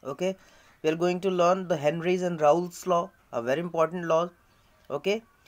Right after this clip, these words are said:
we'll distinguish between the ideal and non-ideal solution.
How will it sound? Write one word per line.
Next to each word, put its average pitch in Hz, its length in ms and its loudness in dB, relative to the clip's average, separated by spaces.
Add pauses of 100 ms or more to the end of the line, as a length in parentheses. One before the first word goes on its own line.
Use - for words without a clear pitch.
(120)
we'll 156 160 0
distinguish 208 600 -4
between 190 280 -2
the 196 160 2
ideal 165 380 2
and 180 140 0
non-ideal 160 500 0
solution. 151 480 -8